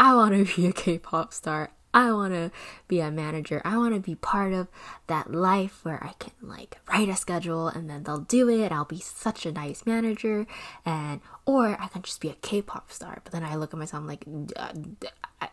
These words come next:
how am I gonna dance? Like, what? I, I do not have a voice for singing. I barely have a voice for talking." So, um, yeah,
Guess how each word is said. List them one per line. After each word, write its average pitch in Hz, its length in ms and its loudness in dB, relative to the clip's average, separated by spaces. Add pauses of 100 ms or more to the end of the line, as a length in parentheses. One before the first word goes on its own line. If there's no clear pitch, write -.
(300)
how - 380 6
am 170 120 2
I 156 80 0
gonna 156 240 -4
dance? 147 460 -6
Like, - 320 -6
what? 170 340 8 (560)
I, 131 80 -8 (220)
I 156 160 0
do 165 120 0
not 156 200 0
have 160 180 -2
a 165 80 0
voice 156 280 0
for 185 100 -2
singing. 151 340 -4
I 151 140 0
barely 156 380 2
have 143 200 -2
a 139 80 -6
voice 139 240 0
for 139 280 -10 (340)
talking." 143 580 0 (300)
So, 151 760 -2 (200)
um, 202 420 0
yeah, 220 300 -2